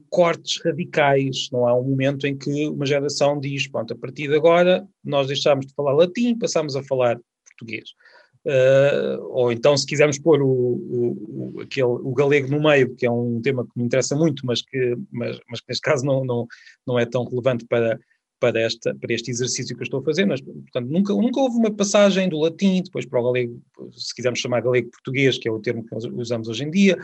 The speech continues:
depois para o português, não há uma pa-, não há um momento de corte entre, eh, as várias fases. O mesmo acontece no latim. Não houve um momento em que uma geração decidiu,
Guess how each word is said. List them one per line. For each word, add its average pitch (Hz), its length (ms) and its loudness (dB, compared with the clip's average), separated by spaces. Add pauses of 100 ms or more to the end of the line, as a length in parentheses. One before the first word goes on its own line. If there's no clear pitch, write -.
(340)
depois 139 180 -2
para 135 140 0
o - 20 -8
português, 160 280 -6
não 185 160 4
há 196 40 6
uma 202 160 6
pa-, 185 220 0
não 170 200 2
há 190 80 4
um 190 60 4
momento 185 640 6
de 180 380 4 (320)
corte 151 520 2
entre, 147 300 -2
eh, 135 640 0
as 117 100 -4
várias 135 400 2
fases. - 440 -6 (260)
O 156 80 -4
mesmo 226 220 4
acontece 220 380 0
no 220 80 0
latim. 202 420 2
Não 131 120 -4
houve 156 240 4
um 165 80 -2
momento 175 480 0
em 170 160 -2
que - 120 -8
uma 147 100 -2
geração 196 720 0 (300)
decidiu, 190 560 -2